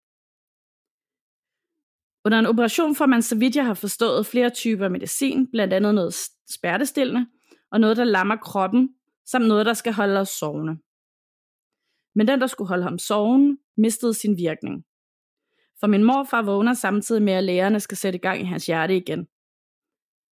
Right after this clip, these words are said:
Men hans krop er stadig helt lammet, så han kan ikke gøre opmærksom på sig selv, at han rent mentalt er til stede.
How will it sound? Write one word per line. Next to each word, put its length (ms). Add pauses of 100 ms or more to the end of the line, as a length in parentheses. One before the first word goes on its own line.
(140)
Men 120
hans 200
krop 200
er 60
stadig 420
helt 200
lammet, 360
så 120
han 160
kan 100
ikke 140
gøre 140
opmærksom 500
på 120
sig 140
selv, 260 (640)
at 100
han 200
rent 240
mentalt 440
er 40
til 160
stede. 480